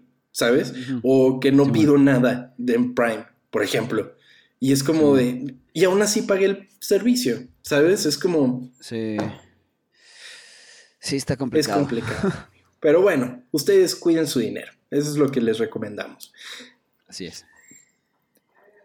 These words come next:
Speaker 1: Total que Miranda Cosgrove fue descubierta a los tres años de edad, después de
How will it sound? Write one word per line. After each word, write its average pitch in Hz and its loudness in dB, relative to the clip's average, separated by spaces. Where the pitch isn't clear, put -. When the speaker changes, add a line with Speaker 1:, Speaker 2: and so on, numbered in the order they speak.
Speaker 1:
Total 254 2
que 185 0
Miranda 156 0
Cosgrove 156 0
fue 160 2
descubierta 151 2
a - 2
los 139 2
tres 208 2
años 208 -2
de 190 2
edad, 202 -4
después 165 2
de - 2